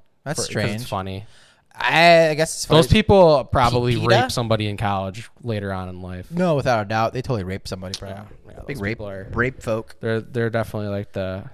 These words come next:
Speaker 2: the fratty, fratty
Speaker 1: Oh,
Speaker 2: type.
Speaker 1: man. But
Speaker 2: What
Speaker 1: that's,
Speaker 2: else you got? What
Speaker 1: that's,
Speaker 2: else you got?
Speaker 1: uh, that's all I got fucking running in my head right now. It's pretty, been pretty tame.
Speaker 2: It's an empty head?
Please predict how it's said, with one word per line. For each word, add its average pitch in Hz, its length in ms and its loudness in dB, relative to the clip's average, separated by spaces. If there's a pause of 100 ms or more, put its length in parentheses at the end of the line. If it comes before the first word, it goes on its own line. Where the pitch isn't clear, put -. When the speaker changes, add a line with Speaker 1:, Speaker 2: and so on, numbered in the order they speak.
Speaker 2:
the 98 80 -10
fratty, 98 500 -10 (240)
fratty 170 180 -10
Speaker 1:
Oh, 143 140 -12
Speaker 2:
type. 110 100 -16
Speaker 1:
man. 117 280 -14 (600)
But 101 260 -6 (220)
Speaker 2:
What 214 120 -10
Speaker 1:
that's, - 140 -6
Speaker 2:
else - 60 -14
you 247 100 -8
got? 247 220 -8 (120)
What 165 140 -4
Speaker 1:
that's, 208 100 -4
Speaker 2:
else 277 100 4
you 311 60 4
got? 311 380 2
Speaker 1:
uh, - 40 -14 (100)
that's 240 120 -8
all 240 100 2
I 294 40 0
got 233 260 -2
fucking 175 280 -4
running 180 220 -4
in 170 80 -4
my 147 140 0
head 165 220 -2
right 113 160 -6
now. 135 220 -6
It's 135 120 -10
pretty, 151 300 -10 (520)
been 151 140 -6
pretty 165 220 -4
tame. - 160 -6
Speaker 2:
It's 160 80 0
an 156 80 2
empty 156 340 2
head? 160 300 2